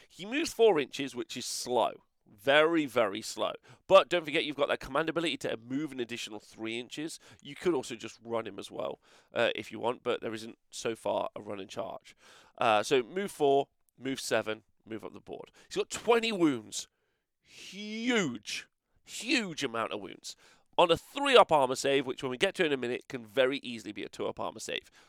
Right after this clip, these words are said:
Lot of healing in this army as well. So, it's huge. Okay?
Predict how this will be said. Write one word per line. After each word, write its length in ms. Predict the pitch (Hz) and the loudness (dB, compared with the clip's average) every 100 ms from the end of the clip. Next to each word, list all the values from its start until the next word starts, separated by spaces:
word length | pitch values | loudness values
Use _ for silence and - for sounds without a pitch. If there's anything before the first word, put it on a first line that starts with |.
| _ | _
Lot 380 | - 139 196 214 | -6 6 6 8
of 80 | 202 | 4
healing 400 | 220 214 160 123 | 0 -2 -2 -2
in 120 | 117 | -4
this 180 | 110 - | -4 0
army 260 | 117 107 107 | 0 0 -4
as 100 | 107 | -2
well. 300 | 107 87 - _ _ _ | 0 -2 -6 _ _ _
So, 400 | - 139 127 107 - _ _ _ - | -2 4 6 6 0 _ _ _ -10
it's 280 | 113 - | -8 -6
huge. 380 | 127 110 80 - _ _ - | -8 -8 -10 -18 _ _ -16
Okay? 320 | - 151 180 | 0 2 2